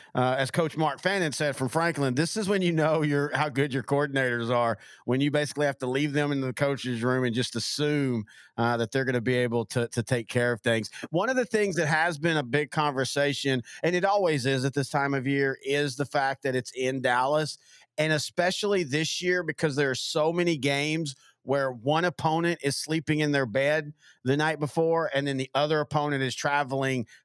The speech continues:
five, six, eight, nine hours, uh, either overnight or trying to get up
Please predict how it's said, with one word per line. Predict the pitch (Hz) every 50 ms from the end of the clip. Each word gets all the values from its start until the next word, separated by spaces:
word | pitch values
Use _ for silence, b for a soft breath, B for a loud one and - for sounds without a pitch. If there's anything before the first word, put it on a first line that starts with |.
| _ _
five, | 147 143 143 139 135 139 135 127 -
six, | - - 151 143 139 131 - - - _
eight, | 135 143 147 139 135
nine | 135 135 131 131 127 123
hours, | 127 135 143 143 139 139 135 127 127 120 120 110 - - -
uh, | 127 120 117 120
either | 127 135 135 123 131 127 123 -
overnight | 139 151 151 139 147 143 143 139 139 143 139 139 127 123
or | 117 117
trying | - - 147 139 135 131
to | 123 117
get | 104 127 123
up | 127 135 131